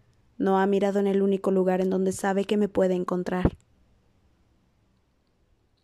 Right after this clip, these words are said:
El corazón de la reina pareciera que se había detenido, y toda la sangre de su cuerpo se sentía como si estuviera corriendo hacia su cabeza.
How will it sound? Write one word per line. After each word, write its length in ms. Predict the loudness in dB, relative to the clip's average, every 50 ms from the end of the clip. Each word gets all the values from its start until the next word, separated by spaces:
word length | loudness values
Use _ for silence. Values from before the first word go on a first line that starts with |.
| _ _ _ _ _ _ _ _ _ _ _ _ _ _ _ _ _ _ _ _ _ _ _ _ _ _ _ _ _ _ _ _ _ _ _
El 160 | _ -10 -6 -2
corazón 400 | 0 0 0 0 0 0 0 2
de 80 | 4
la 140 | 4 4 4
reina 400 | 4 2 2 2 2 0 -2 -2
pareciera 480 | -2 -2 -2 0 0 0 0 0 0 -2
que 100 | -2 -2
se 120 | -2 0
había 180 | 0 2 2 0
detenido, 600 | 0 0 0 0 2 2 2 2 0 -2 -6 -10 -12 _
y 100 | -8 -8
toda 300 | -6 0 2 2 4 4
la 120 | 2 0 0
sangre 340 | -2 -2 -2 0 0 0 0
de 80 | -2
su 180 | -2 -6 -6 -2
cuerpo 360 | 0 0 0 0 -2 -6 -6
se 120 | -4 -4
sentía 320 | -4 -4 -4 -4 -4 -4 -2
como 220 | -2 -2 -2 -2
si 100 | -4 -8
estuviera 360 | -6 -4 -2 0 0 0 0
corriendo 400 | -2 -2 -2 -2 -2 0 -2 -2
hacia 160 | -4 -4 -6 -6
su 120 | -6 -6
cabeza. 540 | -6 -4 -2 -2 -2 -2 -4 -8 -14 -16